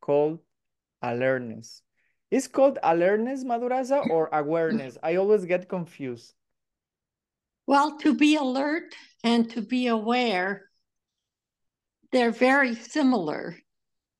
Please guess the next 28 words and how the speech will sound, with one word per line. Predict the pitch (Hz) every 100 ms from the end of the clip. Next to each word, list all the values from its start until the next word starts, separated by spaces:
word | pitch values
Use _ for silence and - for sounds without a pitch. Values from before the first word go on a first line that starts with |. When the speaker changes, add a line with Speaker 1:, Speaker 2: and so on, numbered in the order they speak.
| _ -
Speaker 2:
but | 240 233 -
alert | 226 226 233 359 339 208 226 - - _ _ _ _ _ _ _
has | - 240 233
a | 240
little | 233 311 302 285
more | 254 240 247 240 240 233 _ _
energy | 247 254 240 214 - 180
to | 180 190 156 151 - _ _ -
it | 190 - - - _ _ _ -
as | 190 196
a | 196
word. | 190 226 185 139 - _ - -
If | 196 -
you're | 202 165
alert, | 160 170 277 302 202 226 -
you're | - - 196 185
really, | 185 240 226 208 196 - _ _ _ _ _
your | 202 208 -
eyes | 220 254 240 240
are | 220
open | 233 233 240 247 220
and | 190
you're | 180 170 165
listening | 196 233 - 226 226
and | 214
you're | 151 151
paying | - 220 220 208
attention. | 196 - 208 208 - 220 233